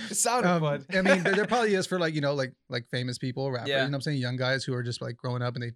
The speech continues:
Speaker 2: just hit the lottery somehow with, like, talent or whatever, you know?
Speaker 1: Correct, yeah.
Speaker 2: Um, they probably start that because they don't know anything else. They see it and they wanna do it, you know?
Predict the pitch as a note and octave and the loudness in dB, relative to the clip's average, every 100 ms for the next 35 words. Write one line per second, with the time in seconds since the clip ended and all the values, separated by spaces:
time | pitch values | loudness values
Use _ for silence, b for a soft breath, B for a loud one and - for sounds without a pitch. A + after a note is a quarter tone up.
0 | - - B2+ - C#3 - - A#2+ A#2+ C3+ | -12 -14 -10 -8 -8 -8 -8 -6 -4 -4
1 | C3 C#3 C3 C3 B2+ B2 B2 _ _ _ | -4 -4 -4 -4 -6 -8 -10 _ _ _
2 | _ - D3 C3 C3+ C3+ D#3 D#3+ B2 C3 | _ -4 -2 0 -2 -2 0 0 0 0
3 | D3 C3 C3+ C3 A#2+ - C#3+ C3 C3+ C3 | 0 -2 -4 -6 -6 -4 0 2 0 0
4 | D3+ D3 C3+ A#2+ - C#3 C3+ - A#2+ C3 | 0 0 -2 -6 -8 -4 -4 -4 -6 -8
5 | C#3 B2 B2 B2 A#2+ A#2 B2+ B2 A#2+ - | -6 -4 -4 -4 -6 -4 -6 -4 -6 -2
6 | G3 D3 C3 B2 A#2 A#2+ C#3+ A#2+ B2 A#2+ | 0 0 0 -4 -6 -4 -2 -4 -6 -4
7 | B2+ | -6